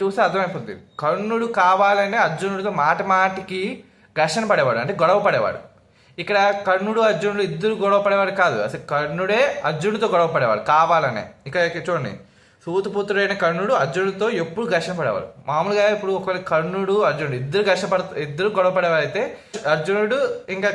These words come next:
కర్ణుడు ఇద్దరు ఘర్షణ పడేవాడు అన్నట్టు రాశారు, కానీ అలా రాయాలి. కానీ, కానీ ఇక్కడ ఏం రాశాడు? కర్ణుడే, సూతపుత్రుడైన కర్ణుడే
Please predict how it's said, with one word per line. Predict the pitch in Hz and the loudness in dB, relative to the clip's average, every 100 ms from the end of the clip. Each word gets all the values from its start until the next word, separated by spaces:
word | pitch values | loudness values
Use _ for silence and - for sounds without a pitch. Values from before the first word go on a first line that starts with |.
| 190 | 0
కర్ణుడు | 175 151 151 | 0 -2 -4
ఇద్దరు | 165 254 202 | -2 0 2
ఘర్షణ | 180 214 190 | 0 2 2
పడేవాడు | 180 165 180 | 4 4 4
అన్నట్టు | 156 180 196 | 2 2 2
రాశారు, | 151 151 123 | 2 0 -2
కానీ | 123 127 | -4 -2
అలా | 143 170 160 | 0 4 4
రాయాలి. | 175 160 131 | 4 2 -2
కానీ, | 120 208 226 - _ _ _ _ | -4 -6 -10 -18 _ _ _ _
కానీ | - 196 | -4 -2
ఇక్కడ | 196 202 | 0 2
ఏం | 220 | 2
రాశాడు? | 214 208 196 196 196 - _ _ _ _ _ _ _ _ _ - | 2 2 0 -2 -4 -16 _ _ _ _ _ _ _ _ _ -4
కర్ణుడే, | 156 185 202 208 - | -4 -2 0 2 0
సూతపుత్రుడైన | 175 185 190 180 190 185 175 | -4 -4 -4 -2 -2 -2 -2
కర్ణుడే | 170 180 202 | 0 0 0